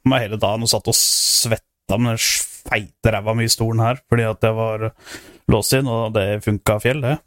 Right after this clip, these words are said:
Men, eh, ja, det, det var, den er litt tettsittende, men den her er litt sånn, sånn,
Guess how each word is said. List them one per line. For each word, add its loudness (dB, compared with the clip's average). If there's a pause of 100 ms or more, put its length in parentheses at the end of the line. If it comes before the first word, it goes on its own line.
Men, 2
eh, -2 (2000)
ja, -2 (240)
det, 2 (140)
det 2
var, 0
den -2
er -2
litt -6
tettsittende, 0
men 2
den -6
her 2
er -4
litt -4
sånn, 2
sånn, 0